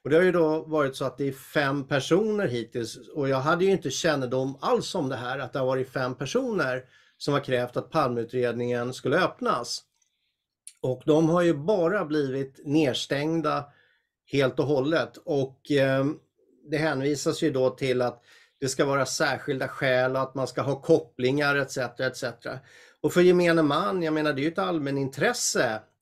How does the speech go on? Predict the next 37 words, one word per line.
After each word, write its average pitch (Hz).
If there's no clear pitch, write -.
att 139
det 139
ska 135
öppnas, 113
det 127
här. 117
Och, 131
eh, 139
istället 156
då 151
så 131
stängs 160
det 175
då 143
igen 156
helt, 120
med, 139
helt 131
sonika, 131
genom 165
då 135
att 131
åklagarna 135
säger 127
att 127
det 151
finns 147
inga 135
kopplingar, 139
vi 143
anser 135
inte 131
att 120
det 143
är 131
särskilda 127
skäl, 123